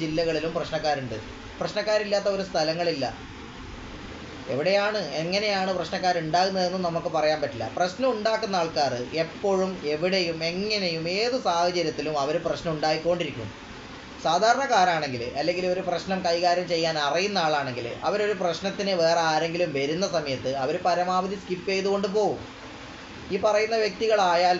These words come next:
പോലും ഈ വ്യക്തിക്ക് ഇപ്പോൾ അവരെ എതിർക്കാൻ കഴിയായിട്ടോ അല്ലെങ്കിൽ അവരെക്കാളും ആരോഗ്യശേഷി കുറവായിട്ടോ ഒന്നും ആയിരിക്കില്ല. ഒരു പ്രശ്നം വേണ്ട എന്നുള്ള കാര്യം നോക്കി ഒഴിയുന്നതാണ്. കാരണം എന്ന് വെച്ചാൽ നമ്മളും അതുപോലെ തന്നെയാണ് ചെയ്യേണ്ടത്. എന്തെങ്കിലും ഒരു പ്രശ്നം വന്നു കഴിഞ്ഞാൽ നമ്മൾ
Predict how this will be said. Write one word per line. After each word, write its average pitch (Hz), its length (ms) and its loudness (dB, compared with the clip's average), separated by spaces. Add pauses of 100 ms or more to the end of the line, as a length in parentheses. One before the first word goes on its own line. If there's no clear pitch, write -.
പോലും 120 260 -2 (180)
ഈ - 100 0
വ്യക്തിക്ക് 180 400 -2 (120)
ഇപ്പോൾ 175 200 4 (680)
അവരെ 190 240 4
എതിർക്കാൻ 202 460 2 (140)
കഴിയായിട്ടോ 175 580 2
അല്ലെങ്കിൽ 160 320 0
അവരെക്കാളും 175 580 2
ആരോഗ്യശേഷി 175 600 0
കുറവായിട്ടോ 175 520 4
ഒന്നും 180 160 0
ആയിരിക്കില്ല. 175 340 0 (1300)
ഒരു 170 180 0
പ്രശ്നം 208 500 0
വേണ്ട 180 240 4 (300)
എന്നുള്ള 165 240 2 (100)
കാര്യം 156 340 0 (800)
നോക്കി 196 360 0
ഒഴിയുന്നതാണ്. 208 640 2
കാരണം 156 240 2
എന്ന് 175 100 -2
വെച്ചാൽ 175 200 0 (120)
നമ്മളും 170 300 2
അതുപോലെ 196 320 2
തന്നെയാണ് 202 360 0
ചെയ്യേണ്ടത്. 190 400 0
എന്തെങ്കിലും 147 320 0
ഒരു 190 120 -2
പ്രശ്നം 190 300 -2
വന്നു 185 180 0
കഴിഞ്ഞാൽ 185 340 0
നമ്മൾ 165 180 -2